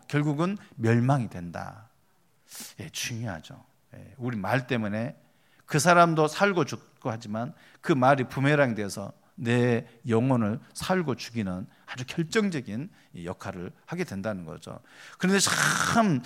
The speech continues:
이 남의 말 하는 것이 얼마나 맛있냐면, 이 성경은 두 곳에나 그런 이야기를 했더라고요. 자, 잠언 십육 장, 어, 아니, 십팔 장 팔 절 말씀.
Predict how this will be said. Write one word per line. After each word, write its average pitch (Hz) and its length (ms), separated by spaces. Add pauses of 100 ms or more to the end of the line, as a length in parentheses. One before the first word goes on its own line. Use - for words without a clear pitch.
(220)
이 208 240
남의 156 340
말 190 200
하는 180 180
것이 160 220
얼마나 190 840
맛있냐면, 127 800 (420)
이 - 160
성경은 190 680 (540)
두 254 220
곳에나 127 480
그런 131 280
이야기를 101 300
했더라고요. 104 540 (340)
자, 151 140
잠언 165 500
십육 214 480
장, 175 280 (220)
어, 110 360
아니, 117 140
십팔 214 360
장 147 220
팔 220 180
절 214 160
말씀. 139 440